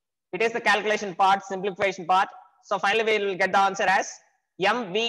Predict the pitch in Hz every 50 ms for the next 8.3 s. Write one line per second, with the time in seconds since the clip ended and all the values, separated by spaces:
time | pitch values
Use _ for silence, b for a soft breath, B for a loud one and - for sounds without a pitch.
0 | 220 208 185 165 143 202 214 202 208 202 185 175 175 160 180 185 185 185 185 185
1 | - - - _ _ _ _ _ _ _ _ _ _ _ 135 165 185 208 190 -
2 | 240 226 226 220 180 185 190 185 170 196 208 202 190 - 190 180 175 - 202 190
3 | 185 175 180 185 170 175 165 175 170 165 185 185 175 - 170 165 175 175 175 -
4 | 180 175 165 180 170 - 190 196 208 208 - - - _ _ _ _ _ - 190
5 | 196 214 208 185 214 233 240 247 240 240 - 165 160 175 190 190 214 214 - -
6 | 208 196 196 202 208 226 - - - - - - - _ _ _ _ _ _ _
7 | _ _ - - - 190 180 - 226 220 185 202 196 202 208 196 175 165 160 165
8 | 165 - - - - 156